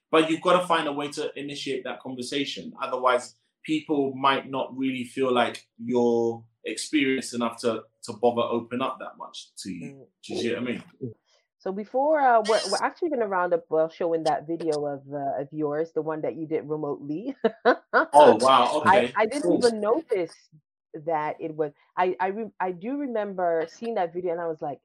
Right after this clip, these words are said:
Speaker 2: "How did he do that during lockdown?" And then I was like, Hmm, well, okay, they probably recorded that before, you
Speaker 1: Yeah,
Speaker 2: know,
Speaker 1: it's
Speaker 2: most
Speaker 1: mad.
Speaker 2: people
Speaker 1: Like, a lot of people felt that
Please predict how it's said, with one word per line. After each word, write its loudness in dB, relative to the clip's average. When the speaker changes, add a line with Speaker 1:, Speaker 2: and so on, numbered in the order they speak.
Speaker 2:
"How -14
did -4
he -2
do -2
that -2
during -6
lockdown?" -6
And -6
then -2
I -2
was -6
like, -2
Hmm, -4
well, -2
okay, 2
they -2
probably -2
recorded -2
that -6
before, -6
you -6
Speaker 1:
Yeah, 4
Speaker 2:
know, 4
Speaker 1:
it's 2
Speaker 2:
most -2
Speaker 1:
mad. 8
Speaker 2:
people -4
Speaker 1:
Like, 0
a 2
lot 2
of -2
people -6
felt 0
that -4